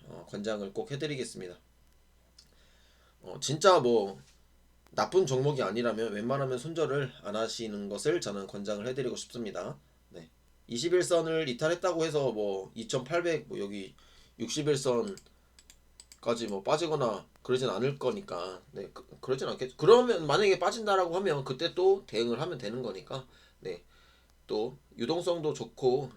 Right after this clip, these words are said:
이제 하니까 금방 또 회복을 할 수도 있습니다. 그래서 코스피는 오늘 이제 저녁에, 밤에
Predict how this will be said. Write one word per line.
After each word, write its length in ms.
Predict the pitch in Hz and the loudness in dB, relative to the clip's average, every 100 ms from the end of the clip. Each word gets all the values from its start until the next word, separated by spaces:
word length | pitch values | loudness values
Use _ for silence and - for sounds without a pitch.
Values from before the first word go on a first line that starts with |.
| - | -8
이제 180 | 95 92 | -6 -6
하니까 440 | 131 139 123 123 | -6 -6 -6 -6
금방 380 | - 123 165 170 | -6 2 2 2
또 160 | 147 135 | -2 0
회복을 340 | 175 180 143 | 0 0 0
할 80 | 175 | -4
수도 160 | - | -4
있습니다. 380 | 113 - 110 101 | -8 -8 -10 -8
그래서 560 | 117 113 120 117 117 107 - - _ | -6 2 4 4 2 0 -6 -20 _
코스피는 640 | - 214 - 190 180 175 | 0 2 4 4 4 2
오늘 800 | 131 143 175 175 170 165 131 95 - _ _ _ _ _ _ - | 2 4 6 6 6 4 2 0 -8 _ _ _ _ _ _ -12
이제 320 | 104 104 104 | -2 2 2
저녁에, 640 | 95 117 127 127 123 120 - | 0 2 2 4 2 0 -4
밤에 560 | - 104 110 110 110 | -6 -2 0 0 -2